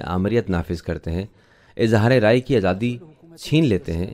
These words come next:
یا جو ہم سے سوال یا ہم پر تنقید کرتا ہے اس کا گلا گھونٹ دیتے ہیں۔ ہم غبن کریں یا رشوت لیں، یہ اہم نہیں ہے۔ اہم بات یہ ہے کہ ہم سب مذہبی ہیں، ہم حج کرتے ہیں، سب کے سب زیارت کے لیے جاتے ہیں،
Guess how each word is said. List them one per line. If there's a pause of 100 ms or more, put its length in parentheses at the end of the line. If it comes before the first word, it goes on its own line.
(140)
یا
جو
ہم
سے
سوال
یا
ہم
پر
تنقید
کرتا
ہے
اس
کا
گلا
گھونٹ
دیتے
ہیں۔ (840)
ہم
غبن
کریں
یا
رشوت
لیں، (340)
یہ
اہم
نہیں
ہے۔ (420)
اہم
بات
یہ
ہے
کہ
ہم
سب
مذہبی
ہیں، (360)
ہم
حج
کرتے
ہیں، (460)
سب
کے
سب
زیارت
کے
لیے
جاتے
ہیں،